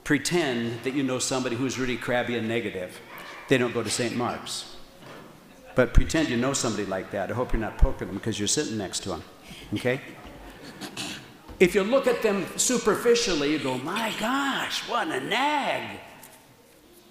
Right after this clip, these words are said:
And then you get to know 'em and you go,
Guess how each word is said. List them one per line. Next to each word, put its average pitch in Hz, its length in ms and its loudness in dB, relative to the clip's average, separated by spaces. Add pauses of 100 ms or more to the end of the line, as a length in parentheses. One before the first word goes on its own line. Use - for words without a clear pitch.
(1000)
And 147 100 4
then 175 120 4
you 165 60 2
get 151 200 2
to 143 80 -2
know 143 160 2
'em 160 60 0
and 139 80 -2
you 113 60 -6
go, 113 240 0